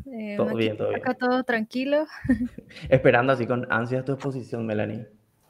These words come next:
Speaker 2: Que
Speaker 1: Sí.
Speaker 2: nos explique, que nos ilumine ahí. Ayer estábamos hablando y Melanie estaba tratando de meterme en la cabeza, ¿qué era DigitalOcean? Yo le dije, "Che, esto es A W S". No. "Esto es un V P S". No.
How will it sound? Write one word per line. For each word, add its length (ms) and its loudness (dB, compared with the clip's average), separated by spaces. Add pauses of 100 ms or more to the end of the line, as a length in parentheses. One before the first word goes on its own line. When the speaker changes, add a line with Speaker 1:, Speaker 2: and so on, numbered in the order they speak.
(160)
Speaker 2:
Que 60 6
Speaker 1:
Sí. 20 8
Speaker 2:
nos 160 10
explique, 400 8
que 100 2
nos 160 8
ilumine 600 8
ahí. 180 4
Ayer 240 4
estábamos 460 4
hablando 240 6
y 20 2
Melanie 420 4 (220)
estaba 260 6
tratando 420 6
de 60 6
meterme 260 6
en 40 6
la 80 8
cabeza, 440 4
¿qué 280 -6
era 260 2
DigitalOcean? 680 4
Yo 60 6
le 140 6
dije, 120 -4
"Che, 200 2
esto 140 2
es 60 6
A 160 10
W 480 12
S". 300 4
No. 280 6 (340)
"Esto 340 4
es 400 12
un 240 6
V 120 10
P 200 10
S". 240 6
No. 360 6